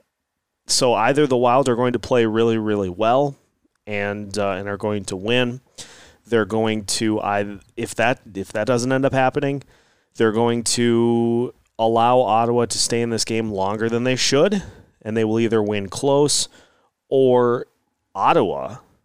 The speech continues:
may end up coming away with the win. And so those are really the, uh,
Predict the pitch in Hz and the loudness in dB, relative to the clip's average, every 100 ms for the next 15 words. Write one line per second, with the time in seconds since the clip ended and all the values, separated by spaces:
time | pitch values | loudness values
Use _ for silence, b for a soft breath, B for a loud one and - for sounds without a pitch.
0 | _ _ _ _ _ _ 107 107 110 110 | _ _ _ _ _ _ -10 -4 0 0
1 | 107 - 107 107 - 113 110 104 104 101 | -2 -4 -4 -6 -4 -6 -4 -2 -2 -2
2 | 98 95 104 104 127 101 90 - 110 98 | -4 -6 -6 -4 -4 -4 -6 -4 0 0
3 | 95 b b b b b - 113 139 156 | -2 b b b b b -4 2 2 2
4 | 147 139 131 127 110 113 113 107 107 98 | 2 4 4 2 0 -2 0 0 0 0
5 | 92 87 | 0 -2